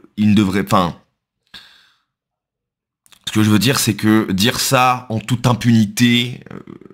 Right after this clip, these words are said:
voilà, je, c'est très limite, très, très, très limite. Et donc, il se sert de cette émission, et une fois que T P M P va s'arrêter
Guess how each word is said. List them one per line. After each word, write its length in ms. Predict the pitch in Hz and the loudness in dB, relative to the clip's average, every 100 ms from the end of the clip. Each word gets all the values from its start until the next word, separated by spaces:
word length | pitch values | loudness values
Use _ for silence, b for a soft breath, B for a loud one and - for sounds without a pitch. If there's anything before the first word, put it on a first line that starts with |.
| - _ _ _ _ | -20 _ _ _ _
voilà, 340 | 92 92 71 67 | -4 -4 -4 -14
je, 100 | - - _ _ _ _ _ _ _ _ | -16 -16 _ _ _ _ _ _ _ _
c'est 280 | - 104 - | -10 -10 -6
très 160 | 123 | -2
limite, 420 | 117 98 - - - | 0 0 -2 -18 -10
très, 160 | - | -8
très, 120 | 95 98 | -6 -8
très 140 | 95 | -8
limite. 320 | 71 65 - _ B B B B B B B | -10 -12 -16 _ B B B B B B B
Et 60 | 123 | -2
donc, 200 | 147 160 | -2 -2
il 60 | |
se 160 | - 160 | -2 0
sert 400 | - 175 165 131 | 0 0 0 0
de 120 | 127 | 0
cette 280 | 147 147 - | 2 0 0
émission, 680 | 143 139 - 151 170 196 - | 0 0 0 0 2 0 0
et 60 | |
une 140 | 131 135 | 0 0
fois 200 | 139 151 | 0 -2
que 60 | |
T 100 | 143 | -2
P 120 | 123 127 | 0 0
M 140 | 123 | -2
P 180 | 123 143 | -2 0
va 140 | 120 | 0
s'arrêter 760 | 110 98 98 101 156 208 - | 0 -2 -2 -2 -2 -2 -10